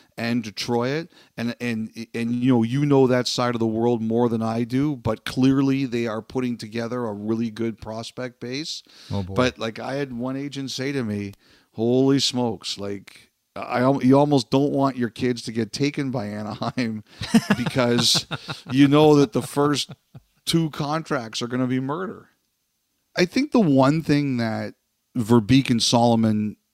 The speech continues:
Speaker 1: have to deal with here, and you kind of mentioned it with Troy Terry, is what happens when the pendulum swings back? And I,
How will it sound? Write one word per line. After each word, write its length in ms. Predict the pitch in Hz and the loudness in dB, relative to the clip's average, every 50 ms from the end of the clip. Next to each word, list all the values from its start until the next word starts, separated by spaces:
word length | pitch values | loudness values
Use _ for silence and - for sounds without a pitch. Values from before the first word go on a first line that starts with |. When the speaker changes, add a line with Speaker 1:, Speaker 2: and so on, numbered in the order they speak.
| _ - | _ -10
Speaker 1:
have 300 | - - 120 117 - - | -6 -2 -2 -2 -2 -2
to 100 | 110 101 | -6 -4
deal 300 | 95 117 123 127 127 120 | 4 6 8 10 10 10
with 160 | 113 104 - | 8 6 4
here, 340 | - 107 98 95 92 92 - | 2 -2 -2 0 -2 -4 -4
and 140 | 123 120 120 | -2 0 0
you 80 | 123 | 0
kind 300 | - - 151 170 202 202 | -2 -2 -2 -2 0 2
of 100 | 180 143 | 0 0
mentioned 500 | 117 107 110 117 120 123 - - 117 104 | 0 -2 -2 0 0 0 0 0 -2 0
it 140 | 104 107 104 | 0 -2 -2
with 160 | 104 101 98 | -2 -6 -8
Troy 300 | - - - 110 101 98 | -8 -4 -2 0 0 0
Terry, 500 | 92 - - 127 127 135 131 127 113 104 | -2 -4 -6 -6 -4 -4 -2 -2 -4 -4
is 400 | 98 98 92 92 90 - - - _ _ _ - - - - _ _ | -4 -6 -8 -10 -10 -10 -10 -10 _ _ _ -20 -20 -20 -20 _ _
what 300 | - - 117 139 196 220 | 0 4 6 8 8 6
happens 520 | 196 180 185 175 165 - 160 147 139 123 117 | 4 2 0 0 0 0 0 -2 -2 0 0
when 160 | 127 123 117 | 0 2 2
the 80 | 113 | 0
pendulum 640 | - - - - 127 131 131 123 123 113 117 110 104 | 2 0 0 2 2 -2 2 0 2 2 2 2 2
swings 440 | - - - - 107 110 104 101 90 | 0 -2 0 2 2 2 2 0 -2
back? 600 | 90 104 98 95 - - - - _ - - _ _ _ - - - - - _ _ - | -2 -2 -4 -4 -6 -12 -14 -18 _ -20 -20 _ _ _ -20 -20 -20 -20 -20 _ _ -2
And 200 | 120 123 127 120 | 0 2 2 4
I, 240 | 113 117 120 120 | 4 2 2 0